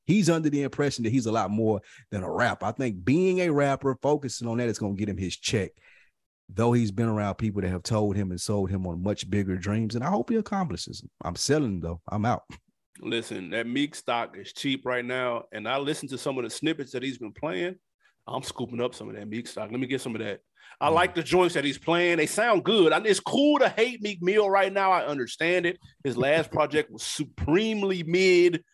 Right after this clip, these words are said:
Speaker 2: He gets on people's nerves.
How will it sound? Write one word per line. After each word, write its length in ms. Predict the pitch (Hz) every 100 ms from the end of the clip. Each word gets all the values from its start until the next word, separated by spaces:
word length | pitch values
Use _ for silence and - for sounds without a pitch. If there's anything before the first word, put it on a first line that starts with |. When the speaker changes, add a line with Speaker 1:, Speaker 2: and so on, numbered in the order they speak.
| _ _ _ _ _ _
Speaker 2:
He 180 | - 151
gets 260 | 143 180 240
on 120 | 190
people's 360 | 180 185 156 127
nerves. 640 | 147 170 175 180 185 -